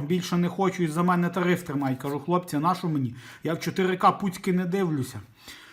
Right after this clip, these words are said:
Добре, вийти звідси, напевно, виключенням. Що таке Q-тест, я навіть не знаю. Ага, це, напевно, якраз перехрещення.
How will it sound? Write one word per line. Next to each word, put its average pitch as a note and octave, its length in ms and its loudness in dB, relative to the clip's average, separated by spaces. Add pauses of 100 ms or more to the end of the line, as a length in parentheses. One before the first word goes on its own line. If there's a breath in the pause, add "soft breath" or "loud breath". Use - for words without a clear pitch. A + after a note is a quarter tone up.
(140 loud breath)
Добре, C#3+ 400 0
вийти F#3 440 0
звідси, E3+ 400 -2
напевно, E3 520 2
виключенням. E3 840 -2
Що F#3 240 -2
таке F#3+ 320 0
Q-тест, F3+ 760 0
я D#3+ 140 -2
навіть D#3 400 -2
не D#3 180 0
знаю. D#3+ 640 0
Ага, D#3+ 420 4
це, D#3+ 160 -2
напевно, F3 440 0
якраз E3+ 460 2 (480 loud breath)
перехрещення. E3 1200 2